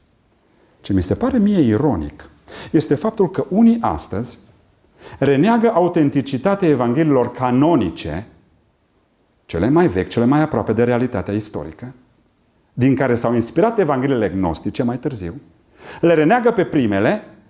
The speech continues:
și le promovează autenticitatea celor de-al doilea. De ce ai face una ca asta?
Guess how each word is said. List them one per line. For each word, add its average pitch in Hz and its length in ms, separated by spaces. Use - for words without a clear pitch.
și 262 440
le 185 320
promovează 170 560
autenticitatea 147 920
celor 185 220
de-al 180 200
doilea. 117 480
De 196 120
ce 196 120
ai 214 60
face - 240
una 85 160
ca - 140
asta? - 320